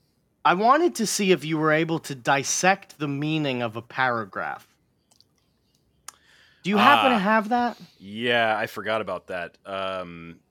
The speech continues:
Speaker 1: Let's do it live.
Speaker 2: Okay.
Speaker 1: I was hoping for this. <laughs> Car Campit, in one or two sentences, I'm not gonna challenge you, and we're gonna move on immediately after you give your definition. I want you to define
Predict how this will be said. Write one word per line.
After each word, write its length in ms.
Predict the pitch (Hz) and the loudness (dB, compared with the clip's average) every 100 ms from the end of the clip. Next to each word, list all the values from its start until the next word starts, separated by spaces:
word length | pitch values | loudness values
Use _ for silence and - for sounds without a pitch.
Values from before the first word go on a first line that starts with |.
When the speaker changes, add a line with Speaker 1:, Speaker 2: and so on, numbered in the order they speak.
| _ _ - | _ _ -4
Speaker 1:
Let's 240 | 165 - | -2 -2
do 180 | - 190 | 0 2
it 100 | 170 | 4
live. 580 | 139 131 113 101 - - _ | 4 4 4 -2 -12 -20 _
Speaker 2:
Okay. 440 | 107 - 95 110 113 _ _ _ _ _ _ _ _ _ - | -12 -10 -12 -12 -16 _ _ _ _ _ _ _ _ _ -8
Speaker 1:
I 80 | 131 | -8
was 140 | 120 | -8
hoping 360 | 135 131 120 92 | -8 -8 -8 -12
for 160 | - | -12
this. 380 | 95 110 - - - _ _ _ _ _ _ _ _ | -8 -8 -8 -14 -14 _ _ _ _ _ _ _ _
<laughs> 60 | 104 90 92 - - - - - - _ _ | -20 -20 -16 -14 -14 -16 -20 -20 -20 _ _
Car 180 | 196 220 | 2 4
Campit, 420 | 254 254 220 240 | 6 4 4 0
in 300 | 208 185 170 | 2 2 4
one 260 | 165 214 262 | 4 4 6
or 140 | 247 | 2
two 220 | - 208 | 2 0
sentences, 720 | 185 202 185 151 - 120 127 - | 2 2 2 -2 -6 -6 -6 -6
I'm 160 | 139 156 | 0 4
not 200 | 160 160 | 2 2
gonna 140 | 170 | -4
challenge 520 | 143 - 190 214 208 196 | -2 2 4 4 2 0
you, 100 | 226 | 2
and 100 | 190 | 2
we're 120 | 151 | 2
gonna 180 | 151 139 | 2 0
move 300 | 147 156 165 | 2 2 4
on 180 | 156 | 4
immediately 500 | 143 143 147 151 147 143 | 2 -2 -2 -2 0 0
after 180 | 131 | -2
you 120 | 135 127 | -6 -4
give 200 | 139 123 | -4 -4
your 80 | |
definition. 580 | 123 135 123 131 123 - | -4 -4 -2 -4 -4 -2
I 40 | 127 | -2
want 280 | 135 170 202 | 0 0 0
you 100 | 208 | -2
to 100 | 147 | -2
define 960 | 110 151 - 156 160 175 208 226 240 | -4 -8 -2 0 2 4 2 0 -2